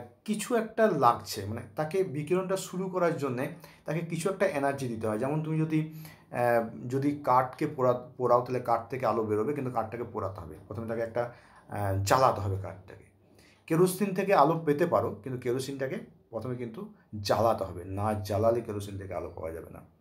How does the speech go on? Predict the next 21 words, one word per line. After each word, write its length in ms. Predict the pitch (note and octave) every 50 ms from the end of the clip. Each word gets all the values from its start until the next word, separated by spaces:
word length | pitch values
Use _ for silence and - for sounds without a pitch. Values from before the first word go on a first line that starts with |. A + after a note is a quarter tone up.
| _ _ _ _ _ _ _ _ _ - - _ _ _ _ _ _ _ _ _ _ - - _ _
একই 240 | - D3 C#3+ - F#3+
রকমভাবে 340 | F#3 F3+ F3+ F3 E3 D#3+ E3+
মোমবাতি 500 | D#3 C#3 C3+ C#3+ C#3+ D3 D#3+ E3 D#3+ G3
থেকেও 260 | - G#3+ G#3 A#3 A#3
তুমি 160 | A3+ A3+ A3+
আলো 180 | G#3+ F3+ F3+ F#3
পেতে 220 | F#3 E3+ C3+ C3+
পারো, 180 | B2 A#2 A2+ A#2+
কিন্তু 220 | - C3+ C#3+ D3+
এমনি 200 | C#3+ C3 C#3+ D#3+ D#3+ D#3+
খালি 260 | - - - A#2 C#3 D#3
মোমবাতি 320 | D#3 C#3+ C#3 C#3+ C#3+ D#3
থেকে 180 | D3+ D#3 E3 D#3
তুমি 140 | E3 E3
আলো 200 | D#3 B2 B2+ C#3
পাবে 220 | - - G2 F#2+ F#2
না, 160 | F2+ F2 F2 - - - - _ _ _
তাকে 220 | G#2+ G#2+ A2 B2+
কিন্তু 200 | B2+ C#3+ D3 D3+ A2
জ্বালাতে 460 | G2+ G2+ G#2 F#2+ G2 F#2+ F#2+ G2 -
হবে, 260 | D#2+ D#2 E2+ G2+ -